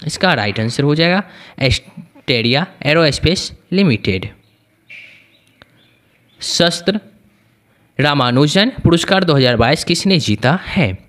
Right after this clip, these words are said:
यूनकिंग टैग ने। न्यायमूर्ति पंकज मित्तल को किस उच्च न्यायालय के मुख्य न्यायाधीश के रूप में नियुक्त किया गया है?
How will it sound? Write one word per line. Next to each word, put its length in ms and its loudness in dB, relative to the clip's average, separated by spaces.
यूनकिंग 460 2
टैग 280 -2
ने। 260 -2
न्यायमूर्ति 480 0
पंकज 360 0
मित्तल 320 2
को 160 4
किस 300 -2
उच्च 200 0
न्यायालय 260 2
के 120 -2
मुख्य 240 0
न्यायाधीश 340 2
के 120 -4
रूप 160 4
में 180 2
नियुक्त 320 0
किया 240 0
गया 340 0
है? 400 -2